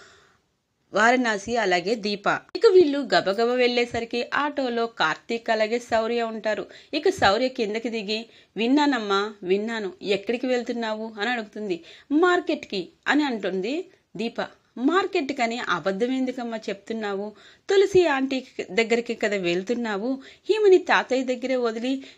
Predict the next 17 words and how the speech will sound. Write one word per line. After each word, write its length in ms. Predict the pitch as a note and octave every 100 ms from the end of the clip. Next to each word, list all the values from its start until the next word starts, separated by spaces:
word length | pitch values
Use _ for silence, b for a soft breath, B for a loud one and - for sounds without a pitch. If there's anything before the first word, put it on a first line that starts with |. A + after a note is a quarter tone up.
| -
నువ్వు 220 | E4+ F4
రోజు 480 | A#3+ F#3+ G3 C4 C#4 C#4
ఏదో 240 | G#3 A#3 C4+
ఒక 200 | C4+ C4+
పని 260 | C4+ A#3+ A#3+
మీద 220 | B3 A#3 A#3 G3
ఎందుకమ్మా 500 | F3+ G3 B3+ C#4 C4+
వెళ్తున్నావు? 640 | C4 A3+ G#3+ A#3 A#3 G#3+ G#3+ A#3 B B -
నాన్నకి 460 | F3 F3+ B3+ C4+ C4 C4
కోపం 340 | G3 A3 C4
వచ్చే 240 | C4 B3 C4
పనులే 380 | C4 A#3+ B3 B3+
కదా 200 | B3+ B3+
నువ్వు 200 | B3+ -
చేస్తున్నావు. 640 | A3+ A3+ B3 B3 A#3 A#3+ C4+ B B -
ఎందుకమ్మా 560 | E4+ A4 - F#4 C4+ A#3+
చేస్తున్నావు? 720 | A3+ A3+ - C4 B3+ A3+